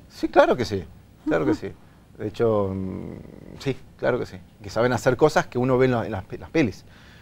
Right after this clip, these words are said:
Speaker 1: Y, y eso responde un poco a la pregunta. Cada vez más se están iniciando de joven porque tienen más acceso a esa
Speaker 2: Sí,
Speaker 1: información,
Speaker 2: nacieron con
Speaker 1: simplemente,
Speaker 2: todas las tecnologías,
Speaker 1: o
Speaker 2: ¿no? No
Speaker 1: googleando
Speaker 2: tuvieron
Speaker 1: cómo
Speaker 2: que
Speaker 1: hacer ciertas
Speaker 2: incorporar,
Speaker 1: cosas.
Speaker 2: claramente,
Speaker 1: O,
Speaker 2: sí.
Speaker 1: eh,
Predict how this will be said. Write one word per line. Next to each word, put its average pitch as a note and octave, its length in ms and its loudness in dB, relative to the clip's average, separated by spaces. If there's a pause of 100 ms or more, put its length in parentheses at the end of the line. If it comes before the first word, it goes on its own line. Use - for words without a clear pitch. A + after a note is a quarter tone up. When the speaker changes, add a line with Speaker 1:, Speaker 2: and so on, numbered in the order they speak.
(340)
Speaker 1:
Y, A#2+ 840 2 (280)
y E3 140 4
eso G3+ 260 4
responde F#3 340 4
un F3 60 2
poco F3 160 6
a - 20 8
la D3 80 8
pregunta. D#3+ 500 6
Cada F#3 300 6
vez E3+ 120 0
más F3+ 180 2
se - 60 -10
están D#3+ 200 -2
iniciando D#3 420 0
de D3 80 6
joven E3+ 300 2
porque B2 220 -6
tienen C3 260 -4
más D#3+ 220 -2
acceso D3 480 -2
a C#3 60 6
esa E3 100 -4
Speaker 2:
Sí, D3 40 -4
Speaker 1:
información, D3+ 500 2
Speaker 2:
nacieron G#3+ 360 2
con G3 100 -6
Speaker 1:
simplemente, E3+ 540 6
Speaker 2:
todas E3+ 100 0
las - 0 -
tecnologías, G3+ 380 -4
Speaker 1:
o G3 100 8
Speaker 2:
¿no? G#3 60 6
No G#3 100 6
Speaker 1:
googleando A3 380 6
Speaker 2:
tuvieron G3 180 4
Speaker 1:
cómo F#3+ 100 4
Speaker 2:
que G#3+ 60 -4
Speaker 1:
hacer F#3+ 140 4
ciertas E3+ 380 4
Speaker 2:
incorporar, C#4+ 260 4
Speaker 1:
cosas. - 180 2
Speaker 2:
claramente, B3 760 0
Speaker 1:
O, - 60 -4
Speaker 2:
sí. - 80 -12
Speaker 1:
eh, A#2 480 4